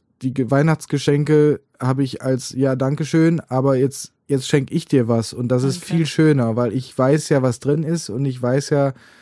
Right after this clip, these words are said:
Speaker 1: äh, wenn, wenn die Person es aufmacht, dann die, also es ist geiler als Re-, Reaction-Videos, ne, so.
Speaker 2: Ja.
Speaker 1: Ne, weil man irgendwie, man sieht das Gesicht und man, und so war das halt beim Blasen, vor allen Dingen bei späteren Herrschaften, dann halt auch so, dass ich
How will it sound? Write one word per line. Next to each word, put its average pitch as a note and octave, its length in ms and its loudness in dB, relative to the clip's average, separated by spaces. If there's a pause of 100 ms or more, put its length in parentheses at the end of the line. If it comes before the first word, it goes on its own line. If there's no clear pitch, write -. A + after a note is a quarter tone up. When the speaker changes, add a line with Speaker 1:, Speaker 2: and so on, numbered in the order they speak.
(440)
Speaker 1:
äh, C3+ 480 0
wenn, C#3 240 0
wenn C3+ 160 0
die C3 80 0
Person C3+ 400 2
es A2+ 100 -6
aufmacht, C#3 540 -2
dann C3 240 0
die, C3+ 260 2 (340)
also C3+ 160 -2
es D3+ 120 0
ist C#3+ 140 -6
geiler D3+ 280 2
als C3 180 -2
Re-, C#3 300 2
Reaction-Videos, A#2 960 -2
ne, C#3 260 -4
so. B2+ 220 -2
Speaker 2:
Ja. A#2+ 300 -2 (340)
Speaker 1:
Ne, C#3+ 220 0
weil D3 100 2
man D3 200 0
irgendwie, D#3 360 0
man D#3 220 2
sieht D#3 180 -4
das D#3 140 -2
Gesicht C#3+ 420 -4
und C3 140 -2
man, C3 240 -2 (460)
und D3+ 120 2
so D#3 160 2
war E3 100 6
das D#3+ 200 2
halt D3 260 0 (680)
beim C3+ 220 -2
Blasen, C#3 340 2
vor C3+ 120 -2
allen A#2+ 80 -2
Dingen B2+ 120 0
bei B2 120 0
späteren C3+ 540 0
Herrschaften, C3 720 -2
dann B2 260 -2
halt B2 160 -2
auch A2+ 160 -8
so, B2 160 -4
dass A#2 180 -2
ich A#2 220 -8